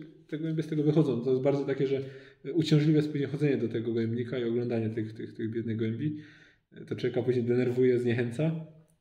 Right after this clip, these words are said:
To po prostu te gołębie, jak to przechorują, to raczej jest duża szansa, że będą normalnie lecieć. Większy problem jest z tą parameksowirozą, bo tu faktycznie jest tak, że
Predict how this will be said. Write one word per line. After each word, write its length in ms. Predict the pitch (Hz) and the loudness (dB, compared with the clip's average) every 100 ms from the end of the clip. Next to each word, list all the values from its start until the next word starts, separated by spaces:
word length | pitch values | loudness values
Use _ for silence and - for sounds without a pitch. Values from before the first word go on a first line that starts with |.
| _ | _
To 140 | - 165 | -8 -6
po 140 | 175 | -4
prostu 240 | 180 175 180 | -6 -4 -2
te 160 | 175 | 0
gołębie, 240 | 175 175 170 | 2 2 2
jak 100 | - | 2
to 60 | 165 | -2
przechorują, 560 | - 160 170 165 160 | -2 0 4 4 4
to 80 | 160 | 4
raczej 200 | 156 160 | 2 4
jest 120 | 156 | 6
duża 160 | 160 151 | 6 6
szansa, 300 | 156 143 131 | 2 -2 -2
że 120 | 131 | -2
będą 180 | 131 127 | -2 -4
normalnie 360 | 123 - 131 117 | -4 -6 -4 -4
lecieć. 360 | 107 104 - - - - _ - | -4 -6 -12 -20 -20 -20 _ -20
Większy 420 | 123 123 190 190 | -4 4 4 4
problem 180 | 170 165 | 2 4
jest 140 | 151 - | 2 0
z 20 | |
tą 80 | 147 | -2
parameksowirozą, 760 | 147 143 131 131 123 107 104 | 0 0 -2 0 0 0 -2
bo 80 | 110 | -6
tu 100 | 113 | -6
faktycznie 380 | 131 127 - 139 | -6 -6 -6 -8
jest 120 | 127 | -4
tak, 160 | 123 120 | -2 0
że 180 | 117 | -2